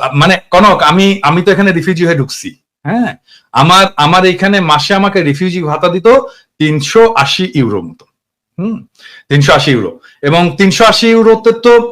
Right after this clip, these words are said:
আম, ইউরোপে তো খাওয়া দাওয়া হয় না, হ্যাঁ, খাওয়া যায় না, খাবার এরিয়া হয় না।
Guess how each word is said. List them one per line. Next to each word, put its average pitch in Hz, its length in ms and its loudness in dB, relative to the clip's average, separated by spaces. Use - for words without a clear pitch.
আম, 151 420 0
ইউরোপে 202 340 2
তো 208 100 -4
খাওয়া 151 300 0
দাওয়া 151 220 2
হয় 123 160 0
না, 87 120 -8
হ্যাঁ, 165 280 -10
খাওয়া 135 240 0
যায় 98 180 -4
না, 76 100 -18
খাবার 139 340 0
এরিয়া 127 340 0
হয় 90 120 -8
না। 78 100 -20